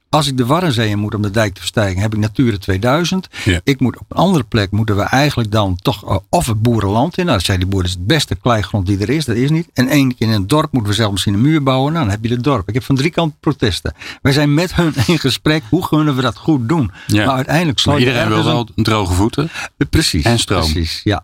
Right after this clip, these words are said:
Speaker 2: Maar
Speaker 1: tegenwoordig
Speaker 2: kun-
Speaker 1: is het zo dat iedereen, die weet goed voor zijn rechten op te komen. En dat is maar goed ook. Maar dat betekent, eh, ja, je,
Speaker 2: Ja.
Speaker 1: je krijgt weerstand. Moet je goed mee omgaan. Moet je luisteren wat je eraan kan doen. En wat verstandig is daarin.
Speaker 2: Maar ik woon ook vlakbij een dijk. Ik woon in
Speaker 1: Ja.
Speaker 2: Wageningen. Dus ik woon net
Speaker 1: Oké.
Speaker 2: achter, achter de dijk.
Speaker 1: Ja.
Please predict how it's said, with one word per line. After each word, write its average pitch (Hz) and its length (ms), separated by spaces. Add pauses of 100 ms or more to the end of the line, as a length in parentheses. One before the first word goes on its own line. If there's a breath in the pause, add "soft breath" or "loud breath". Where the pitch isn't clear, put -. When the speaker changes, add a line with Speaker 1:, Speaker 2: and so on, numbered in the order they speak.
(140)
Speaker 2:
Maar 117 80
Speaker 1:
tegenwoordig 139 440
Speaker 2:
kun- 156 80
Speaker 1:
is 143 60
het 147 120
zo 151 120
dat 135 180
iedereen, 143 460
die 127 80
weet 131 160
goed - 160
voor 135 100
zijn 127 120
rechten 120 220
op 135 120
te 156 80
komen. 151 280
En 123 60
dat 120 80
is 113 80
maar 120 80
goed 156 200
ook. 147 300
Maar 117 160
dat 120 100
betekent, 127 680
eh, 110 160
ja, 131 200 (260 loud breath)
je, 175 240
Speaker 2:
Ja. 113 260
Speaker 1:
je 127 140
krijgt 180 320
weerstand. 160 640
Moet 120 160
je - 80
goed - 200
mee 156 200
omgaan. 131 420
Moet 120 100
je 104 100
luisteren 127 440
wat 123 200
je 135 100
eraan 107 220
kan 104 260
doen. 147 260 (320 loud breath)
En 123 80
wat 120 140
verstandig 90 460
is 87 80
daarin. 82 220
Speaker 2:
Maar - 120
ik 135 140
woon 123 200
ook 139 140
vlakbij 127 380
een 117 80
dijk. 110 320
Ik - 80
woon 101 160
in 87 60
Speaker 1:
Ja. 87 60
Speaker 2:
Wageningen. 117 480
Dus 120 100
ik 107 80
woon 98 160
net 117 160
Speaker 1:
Oké. 104 100
Speaker 2:
achter, - 260
achter 98 320
de 85 100
dijk. 87 480
Speaker 1:
Ja. 78 200